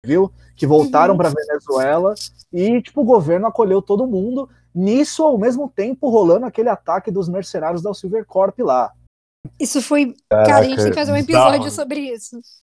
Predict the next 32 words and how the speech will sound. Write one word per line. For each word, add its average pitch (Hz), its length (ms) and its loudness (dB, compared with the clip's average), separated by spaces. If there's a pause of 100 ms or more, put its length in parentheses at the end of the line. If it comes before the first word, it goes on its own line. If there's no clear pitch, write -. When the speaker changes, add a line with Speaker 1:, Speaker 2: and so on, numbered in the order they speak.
Speaker 1:
Bizarro, 202 300 4
o 131 40 0
país 180 480 0
combatendo 214 1080 -4 (520)
bem 175 180 -4
a 226 60 -8
pandemia, 180 600 -4
numa 180 180 -4
cooperação 180 540 -6
mútua 175 360 0
entre 170 200 -8
exército 147 680 -6
e, 170 220 -4
e 131 60 -10
população, 147 760 -8 (320)
e 160 80 -4
ao 156 80 0
mesmo 214 280 0
tempo, 254 760 -6
cara, 233 280 0
em... 160 420 -12 (440)
tentando 190 520 2
combater 214 480 2
o 214 40 0
golpe 214 320 2
de 170 80 0
Estado, 127 460 -6
sabe? 117 280 -8
É, 131 380 -2
é 151 40 -6
bizarro, 123 500 -4
assim. - 240 -20